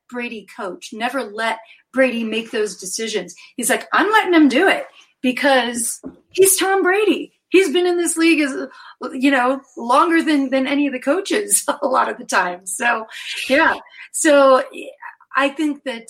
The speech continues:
I, I really like the, the, the punt one quite a bit. And like I said, I'm, I'm a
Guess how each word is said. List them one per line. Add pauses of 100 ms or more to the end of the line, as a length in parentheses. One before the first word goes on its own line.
I,
I
really
like
the,
the, (320)
the
punt
one (340)
quite
a
bit.
And
like
I
said,
I'm,
I'm
a